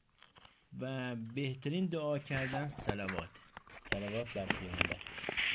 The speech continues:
حالا دعا کردن بچه‌ها یه ثمراتی داره که باید ثمرات دعا کردن رو صفحهٔ صد و شش نوشته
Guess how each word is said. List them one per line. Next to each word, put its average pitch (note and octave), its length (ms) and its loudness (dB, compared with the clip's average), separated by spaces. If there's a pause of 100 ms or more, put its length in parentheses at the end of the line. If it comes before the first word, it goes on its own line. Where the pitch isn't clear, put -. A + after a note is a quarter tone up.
(1700)
حالا D#3 200 -2
دعا D3+ 380 0
کردن D3 520 0
بچه‌ها F#3 380 -2
یه C#3 180 0
ثمراتی B2+ 840 0
داره D3+ 440 4 (500)
که A2 380 2 (500)
باید B2 340 0 (800)
ثمرات B2 680 2
دعا G2 400 0
کردن A2+ 480 -2
رو F3+ 180 0 (520)
صفحهٔ A2 600 -4
صد G2+ 280 -8
و G#2 60 -4
شش F3 460 -4
نوشته G2+ 600 -4